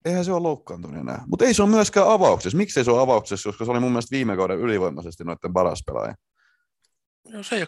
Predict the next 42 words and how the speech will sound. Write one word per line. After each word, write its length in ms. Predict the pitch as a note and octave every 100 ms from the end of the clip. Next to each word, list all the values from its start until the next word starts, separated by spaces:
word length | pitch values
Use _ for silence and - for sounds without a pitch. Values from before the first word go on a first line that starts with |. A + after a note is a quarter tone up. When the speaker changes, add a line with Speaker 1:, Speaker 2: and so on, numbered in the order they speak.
| -
Speaker 2:
kyllä 140 | E3+
ihan 120 | F3
hirveästi 360 | E3+ C3 A2+ - -
tainnut 260 | A2+ A2 _ _ _ _ -
minuutteja 800 | C3+ B2+ A2+ F#2+ - - G#2
ottaa. 500 | - _ _ - - - _ _ _ C#3+
Speaker 1:
Ehkä 220 | D#3 F3
se 100 | D#3+
tulee 340 | D3+ C#3+ F#2+
vielä. 180 | E2+ F#2
Ehkä 180 | G#2+ A#2
sillä 120 | A2
on 40 |
joku 120 | G2 F2+
pieni, 380 | G2 F#2 E2+
kato, 320 | D#2+ D#2 - _ _ -
Speaker 2:
Se 160 | - E3+
on 100 | G3
ollut 240 | G#3+ F#3
Speaker 1:
nollisen. 180 | G3 F#3+
Speaker 2:
lo-, 40 |
se 120 | - G3
on 100 | G#3
ollut 160 | G3+
alkukauden 480 | G3 F#3 C#3 A#2+ A#2
näköjään 340 | A#2 C3 B2
loukissa. 540 | B2+ B2+ G#2+ G2 F#2+ -
Se 80 | B2+
on 200 | A#2+ - _
kolmekymmentäyksi 400 | D#3 D#3 G2 F2+
Speaker 1:
Juu. 100 | A2
Speaker 2:
minsaa 200 | A2 G#2+
pelannut 420 | G#2+ A2 A2 G#2+ _ _ B2+
Villaa 380 | A2 G2 -
vastaan, 340 | - - B2 A2+
nyt 140 | G#2+
se 100 | -
on 40 | -
ollut 120 | _
penkillä. 400 | - - - - _ _ _ _ _ _ _ _ _ _ _ _ _ _ _ _ _ _ _ _ -
Speaker 1:
No 80 | B2
joo. 260 | G#2+ G2+